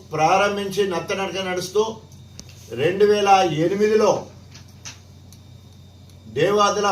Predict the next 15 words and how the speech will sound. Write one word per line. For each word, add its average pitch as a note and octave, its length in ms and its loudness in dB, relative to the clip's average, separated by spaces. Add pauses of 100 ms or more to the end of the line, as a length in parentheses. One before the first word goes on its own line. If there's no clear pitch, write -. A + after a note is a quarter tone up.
(100)
ఫేజ్ G3 380 2
వన్ G3+ 200 0 (1120)
సంబంధించిన F#3 480 -4 (140)
పనులు G3+ 320 2 (1120)
పంప్ F3+ 280 -2
హౌస్ను G3 360 0 (280)
ఆన్ F3 140 -4
చేయడానికి F3+ 500 -2 (420)
సోనియా F#3+ 400 0 (100)
గాంధీ F3+ 320 0
గారు, E3+ 240 0 (720)
వైఎస్ F3 320 -2 (100)
రాజశేఖర F3+ 500 -2
రెడ్డి E3+ 200 -4
గారు E3 240 -2